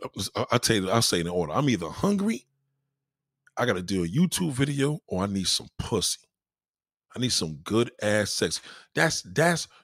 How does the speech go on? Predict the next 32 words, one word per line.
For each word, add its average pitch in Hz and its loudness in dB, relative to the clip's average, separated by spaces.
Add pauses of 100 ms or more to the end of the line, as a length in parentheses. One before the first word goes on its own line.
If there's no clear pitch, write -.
the, - -2
in 139 4
that 185 2
order. 190 4
I - -6
mean, 117 2
I'm 123 4
not 120 4
gonna 104 2
sit 104 0
there 104 0
and 95 0
say - -2
you 117 -2
could 92 -6
just 95 0
fuck - -2
on 85 -6
a 82 -8
drop 95 2
of 69 -16
dime 92 -2
at 71 -12 (100)
work, 92 -2
you 78 -10
know 80 -6
what 82 -8
I'm 90 -4
saying? 92 -4
But 82 -10 (340)
in 104 0
that 123 2